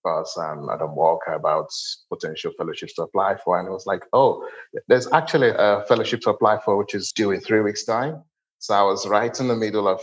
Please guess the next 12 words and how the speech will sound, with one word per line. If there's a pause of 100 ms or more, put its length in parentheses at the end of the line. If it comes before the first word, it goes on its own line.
the,
my
hotel
where
I
was
reading
up
on
frontotemporal
dementia,
um,